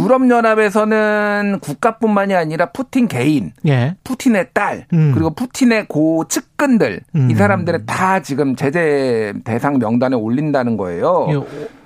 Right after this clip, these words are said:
Speaker 1: 그래서
Speaker 2: 예.
Speaker 1: 뭐 리즈 트러스 영국 외무부 장관 같은 경우에는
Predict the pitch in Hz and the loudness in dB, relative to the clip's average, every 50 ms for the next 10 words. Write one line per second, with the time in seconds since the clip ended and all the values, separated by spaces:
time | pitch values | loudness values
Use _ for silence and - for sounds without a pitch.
0 | _ - _ - 160 113 110 190 190 180 170 165 156 139 131 143 143 135 131 139 | _ -18 _ -4 -2 0 2 2 2 2 2 0 0 0 0 2 2 2 2 2
1 | 185 240 247 302 262 247 - - 247 233 214 - - 214 180 160 143 143 160 175 | 0 0 2 0 0 -2 0 0 0 0 0 0 0 0 2 2 2 0 0 0
2 | 165 151 139 160 190 214 208 208 190 185 175 170 165 156 151 127 - 151 151 143 | 0 0 2 2 2 2 2 2 0 0 0 0 0 0 -2 -2 -2 -2 0 0
3 | 135 127 123 123 139 - 214 170 120 101 | 0 2 0 0 0 0 0 0 -2 -4